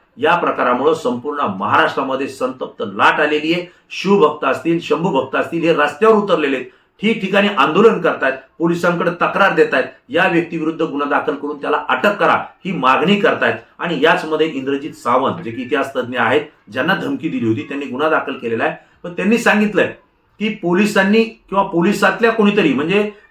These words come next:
झारीतला शुक्राचार्य कोणीतरी आहे, असं ते बोललेले.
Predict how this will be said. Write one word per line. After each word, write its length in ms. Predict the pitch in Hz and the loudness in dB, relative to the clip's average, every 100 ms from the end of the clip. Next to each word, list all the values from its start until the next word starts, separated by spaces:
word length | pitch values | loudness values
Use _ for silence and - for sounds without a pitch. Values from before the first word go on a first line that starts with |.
| 110 | -8
झारीतला 420 | 120 160 214 247 | 2 2 4 2
शुक्राचार्य 560 | 226 220 226 214 208 202 | 2 4 4 4 4 2
कोणीतरी 420 | 202 185 180 185 - | 0 -4 -2 -4 2
आहे, 240 | 147 143 | 4 4
असं 220 | 165 143 185 | 2 2 -4
ते 120 | 175 | -4
बोललेले. 540 | 135 127 143 180 214 | -4 -2 0 2 0